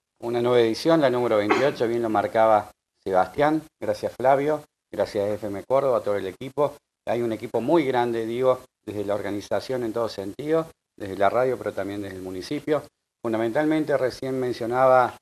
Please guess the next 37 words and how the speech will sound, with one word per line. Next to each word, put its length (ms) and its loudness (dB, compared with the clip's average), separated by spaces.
Sebastián, 460 2
una 160 -4
cuestión 400 -6
que 80 -8
tiene 160 -6
que 60 -2
ver 120 4
con 360 -4
la 180 2
organización. 760 -4
Y 200 -6
para 180 2
nosotros 340 0
es 40 -14
fundamental 520 0
esta 320 -2
parte 360 2
que 180 -2
es, 140 -8
sobre 220 0
todo, 400 6
la 160 2
prevención. 720 0
Nosotros, 520 0
eh, 240 -2
en 160 -4
este, 460 -2
eh, 220 -6
trabajo 840 4
durante 360 -6
tantos 420 -2
años, 400 -2
hemos 280 -2
mecanizado 640 0
y 80 -4
hemos 220 -2
aceitado 640 2